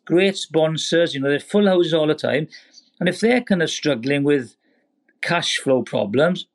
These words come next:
you can't imagine what the other clubs are going through.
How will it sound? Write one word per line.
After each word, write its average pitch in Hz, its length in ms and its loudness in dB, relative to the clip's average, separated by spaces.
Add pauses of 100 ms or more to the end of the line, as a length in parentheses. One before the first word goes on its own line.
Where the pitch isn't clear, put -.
(280)
you 208 120 -2
can't 247 220 4
imagine 214 380 4
what 170 120 2
the 147 80 4
other 202 140 2
clubs 123 260 -2
are 117 60 0
going 107 240 -2
through. - 240 0